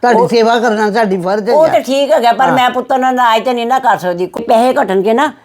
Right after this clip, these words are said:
Speaker 2: ਤੇ ਮੇਰੀ ਪੈਨਸ਼ਨ 'ਚ ਨਾ ਤੁਸੀਂ ਲੋਨ ਲੈ ਲਿਓ। ਤੇ ਕਿਹਦੇ ਵਾਸਤੇ ਨੇ? ਇੱਕੋ ਇੱਕੋ ਤੇ ਮੇਰਾ ਪੋਤਰਾ ਹੈਗਾ ਵੈ। ਤੇ ਜੇ ਅੱਜ ਮੈਂ ਉਹਦੀਆਂ ਨਾ ਰੀਝਾਂ ਪੂਰੀਆਂ ਕੀਤੀਆਂ, ਤੇ ਫਿਰ ਮੈਨੂੰ ਕੀ ਫਾਇਦਾ? ਮੇਰੇ ਜਮ੍ਹਾਂ ਕੀਤੇ ਦਾ ਕੋਈ ਫਾਇਦਾ ਨਹੀਂ ਹੈਗਾ।
Speaker 1: ਪਰ ਝਾਈ, ਠੀਕ ਹੈ, ਗੱਲ ਤਾਂ ਤੁਹਾਡੀ ਠੀਕ ਹੈ,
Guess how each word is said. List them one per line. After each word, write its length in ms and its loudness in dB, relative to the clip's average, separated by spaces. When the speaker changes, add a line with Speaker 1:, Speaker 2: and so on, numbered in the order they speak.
Speaker 2:
ਤੇ 80 0
ਮੇਰੀ 220 2
ਪੈਨਸ਼ਨ 420 0
'ਚ 60 -2
ਨਾ 160 0
ਤੁਸੀਂ 260 -2
ਲੋਨ 300 2
ਲੈ 120 2
ਲਿਓ। 240 -4
ਤੇ 120 2
ਕਿਹਦੇ 280 2
ਵਾਸਤੇ 400 2
ਨੇ? 180 -2
ਇੱਕੋ 240 -2
ਇੱਕੋ 300 2
ਤੇ 120 -2
ਮੇਰਾ 200 2
ਪੋਤਰਾ 460 0
ਹੈਗਾ 200 2
ਵੈ। 140 -6
ਤੇ 100 -2
ਜੇ 140 0
ਅੱਜ 120 2
ਮੈਂ 140 4
ਉਹਦੀਆਂ 340 2
ਨਾ 140 2
ਰੀਝਾਂ 280 0
ਪੂਰੀਆਂ 320 0
ਕੀਤੀਆਂ, 360 -4
ਤੇ 100 -2
ਫਿਰ 200 -2
ਮੈਨੂੰ 260 2
ਕੀ 140 0
ਫਾਇਦਾ? 320 -2
ਮੇਰੇ 260 4
ਜਮ੍ਹਾਂ 300 2
ਕੀਤੇ 220 -2
ਦਾ 100 2
ਕੋਈ 220 0
ਫਾਇਦਾ 320 0
ਨਹੀਂ 160 0
ਹੈਗਾ। 160 -8
Speaker 1:
ਪਰ 180 -10
ਝਾਈ, 280 2
ਠੀਕ 380 0
ਹੈ, 120 4
ਗੱਲ 300 2
ਤਾਂ 120 -2
ਤੁਹਾਡੀ 300 0
ਠੀਕ 280 -2
ਹੈ, 140 0